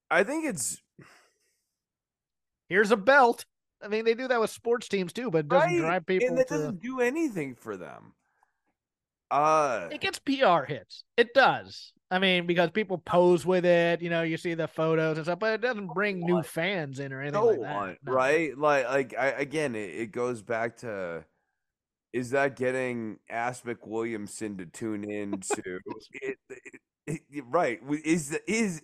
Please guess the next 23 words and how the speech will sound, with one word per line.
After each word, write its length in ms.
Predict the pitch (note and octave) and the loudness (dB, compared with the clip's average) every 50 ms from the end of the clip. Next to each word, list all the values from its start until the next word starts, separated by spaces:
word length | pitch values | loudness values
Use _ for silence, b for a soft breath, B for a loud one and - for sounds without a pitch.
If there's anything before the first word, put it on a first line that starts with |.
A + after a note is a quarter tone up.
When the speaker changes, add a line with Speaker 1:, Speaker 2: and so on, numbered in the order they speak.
| _ - | _ -6
Speaker 1:
no, 260 | G3 G#3 F3 C3 A2 - | -2 0 0 0 0 -4
y-, 280 | A#2+ A#2 - C3+ C3 - - | -10 -16 -16 -18 -16 -4 0
don't 260 | E3+ F3+ A3+ B3 - | 2 2 2 0 -2
deny 300 | E3 C#3 A#2 G#2 F#2 F2+ | -4 -4 -2 -2 -2 -4
his 240 | F2 F2 E2+ D2+ - | -6 -8 -12 -14 -14
personhood. 460 | _ - D#2+ D2 - C#2+ C#2 C#2 - | _ -12 -12 -12 -12 -14 -14 -10 -8
Speaker 2:
You 80 | - D4 | -6 -6
need 180 | B3+ C4+ D4 | -4 -4 -2
to 80 | A#3 G3 | -2 -2
drop 380 | E3 C#3+ E3 E3+ E3 E3 - | 0 2 2 4 4 2 0
this 200 | - C#3 C3 - | -4 -10 -8 -10
name 340 | C#3+ C#3+ C#3 C3+ B2+ A#2+ A2+ | -10 -12 -12 -12 -14 -14 -16
is 120 | G#2+ G#2+ B2+ | -14 -10 -10
what 180 | C3+ A#2+ - | -10 -10 -10
you 60 | B2 | -14
need 220 | B2 B2 B2 A2+ G#2+ | -14 -14 -16 -16 -16
to 40 | G#2+ | -18
do. 360 | G2+ G2 A2 G#2+ G2+ F#2 F#2 - - - - | -18 -18 -18 -18 -16 -16 -18 -18 -16 -16 -14
Speaker 1:
I 40 | - | -8
don't. 340 | - C#3+ D3 C#3 G#2+ E2+ - _ - E3 | -6 -4 -4 -4 -4 -8 -10 _ -18 -18
<laughs> 160 | - _ - | -18 _ -12
It's 240 | C3 A#2+ - - | -12 -12 -10 -10
a 40 | - | -12